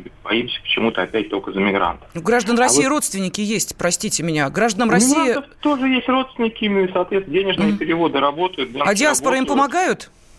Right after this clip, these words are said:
Speaker 1: А, диаспора нет, мы с вами тоже уже обсуждали.
Speaker 2: Мгм.
Speaker 1: У нас существует три более-менее организованные диаспоры.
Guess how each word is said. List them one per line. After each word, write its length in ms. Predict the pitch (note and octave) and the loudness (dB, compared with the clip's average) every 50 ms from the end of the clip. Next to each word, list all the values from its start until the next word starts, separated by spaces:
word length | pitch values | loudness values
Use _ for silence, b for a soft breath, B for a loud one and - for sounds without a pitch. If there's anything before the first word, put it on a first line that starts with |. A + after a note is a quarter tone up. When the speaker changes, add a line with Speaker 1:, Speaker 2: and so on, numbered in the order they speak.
| - - - - - - - | -20 -20 -20 -20 -20 -16 -8
Speaker 1:
А, 320 | - B2 B2 B2 A#2 A2+ G#2 | -4 -2 -2 0 0 -2 0
диаспора 440 | A2 C#3 F#3+ A3 G#3+ - - E3+ F3 | 2 2 2 2 0 -2 -2 2 2
нет, 380 | F3+ F#3+ G3 F#3+ D#3+ - - | 4 4 4 2 2 0 -2
мы 100 | C3+ C3+ | -4 -6
с 80 | - - | -4 -2
вами 220 | E3 D#3 D3+ - | 0 0 0 0
тоже 320 | - - - E2+ D#2+ - B2+ | 0 -2 -2 -2 0 2 2
уже 180 | B2 C3 C3+ B2 | 2 2 2 0
обсуждали. 580 | - - B2+ B2+ B2+ B2+ D3 D3 C#3 - - G#3 | -2 -2 -4 -4 -2 0 2 2 2 2 2 0
Speaker 2:
Мгм. 40 | |
Speaker 1:
У 80 | G3+ - | -2 -2
нас 160 | D3+ - - - | -4 -4 -4 -2
существует 560 | - - - - - D#3+ E3 D#3 C3 - - | 0 2 2 2 0 -2 0 0 0 0 0
три 240 | - D#3 D#3+ D3 B2 | -2 0 2 0 0
более-менее 580 | A2+ B2+ C#3+ D3 B2+ A#2+ B2 C3 C3 A#2+ A#2 A2 | 2 2 2 2 2 0 0 0 0 0 0 -2
организованные 600 | A2 A#2+ A#2 A#2 A#2+ B2 C#3+ C3+ B2+ A#2 A#2 A2+ | -2 -4 -6 -6 -6 -4 -2 -2 -2 -2 -2 -2
диаспоры. 680 | A#2 D3 G#3+ B3+ B3+ - - D3 B2+ A2+ G2+ F#2+ - | -2 -2 0 -2 -4 -4 -4 -4 -2 -2 -2 -4 -6